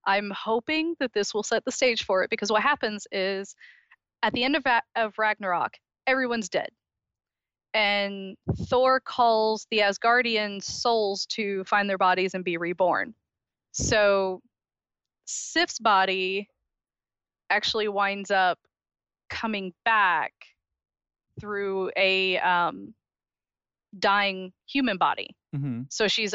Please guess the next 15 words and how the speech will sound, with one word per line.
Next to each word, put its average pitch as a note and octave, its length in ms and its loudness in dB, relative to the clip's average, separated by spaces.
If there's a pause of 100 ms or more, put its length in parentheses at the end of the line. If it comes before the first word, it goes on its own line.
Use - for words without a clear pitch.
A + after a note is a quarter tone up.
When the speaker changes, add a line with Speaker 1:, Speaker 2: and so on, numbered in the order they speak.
(100)
Speaker 1:
unable G#3 520 0
to - 140 -6
go G3 160 0
back F3+ 280 0
to - 180 -6
her F#3 140 -2
regular F3+ 380 0
Sif - 340 -2
body. E3+ 420 -2 (360)
And G#3 120 2
when G#3+ 100 0
Loki's C#4+ 380 2
soul A3 200 2
came G3+ 240 -2
back, F3+ 300 2